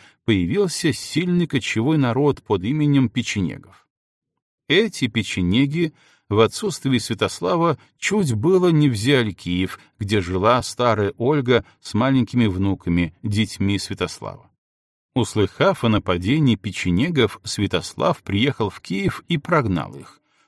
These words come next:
но не хотел остаться на Руси. Объявил матери, что Киев ему не нравится, а нравится богатой торговлею Болгария Дунайская.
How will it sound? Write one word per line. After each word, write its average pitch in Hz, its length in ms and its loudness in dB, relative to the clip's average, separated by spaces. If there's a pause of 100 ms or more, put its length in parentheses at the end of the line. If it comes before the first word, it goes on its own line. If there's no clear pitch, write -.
(120)
но 202 320 2
не 170 200 4
хотел 147 680 -2
остаться 113 680 -4
на 107 160 2
Руси. - 460 -10 (220)
Объявил 95 540 0
матери, 135 540 0 (260)
что - 300 -2
Киев 196 540 -4
ему 135 320 0
не 117 140 4
нравится, 92 680 0 (220)
а 101 120 2
нравится 156 600 0
богатой 131 560 0
торговлею 135 720 0
Болгария 95 680 0
Дунайская. 73 680 -10